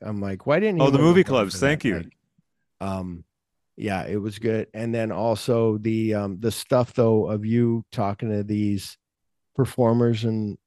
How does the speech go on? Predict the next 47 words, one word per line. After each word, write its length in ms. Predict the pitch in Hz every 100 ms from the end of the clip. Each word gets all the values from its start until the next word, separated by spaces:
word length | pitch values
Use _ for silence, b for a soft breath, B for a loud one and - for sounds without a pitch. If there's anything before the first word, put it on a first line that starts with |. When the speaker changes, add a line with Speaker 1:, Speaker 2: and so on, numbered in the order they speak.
| _ _ -
Speaker 1:
uh, 60 |
you 160 | 110 110
know, 160 | 101 87
either 260 | 120 120
musicians 760 | 113 117 110 117 110 127 120 117
or 100 | 113
just 280 | 104 107 -
performers 640 | 117 - 113 113 117 107
of, 80 | 113
like, 400 | 104 98 101 _
you 60 | 110
were 80 | 98
talking 360 | 117 101 101
to 120 | 107 95
Stephen 400 | - 120 107 101
Trask, 520 | 110 98 104 104 - _ _ _ _ _ -
and 80 | 104
he's 160 | 104
talking 320 | - 101 101 107
Speaker 2:
Oh, 60 |
Speaker 1:
about 100 | 147
Speaker 2:
yeah. 140 | 151 92 -
Speaker 1:
when 280 | 110 110 107
he, 300 | 107 117 110
before 380 | 113 101 120 110
he 60 |
came 260 | 101 120 113
out, 220 | 117 123
when 100 | 87
he 80 | 101
was 100 | 98
feeling 440 | - 104 104 101
like, 340 | 95 98 95 -
"Uh, 160 | 104 -
maybe 300 | 98 104 110
I'll 100 | 107
just 320 | 110 113 107 -
kill 180 | 120 135
myself, 440 | 120 - 90 95
I 80 | 98
guess." 460 | 107 117 98 95
Like, 260 | 85 90 - _ _ _ -
and 200 | 95 101
it's 180 | 101 -
like, 180 | 90 95
"Holy 360 | 123 180 127
shit," 360 | 95 - 175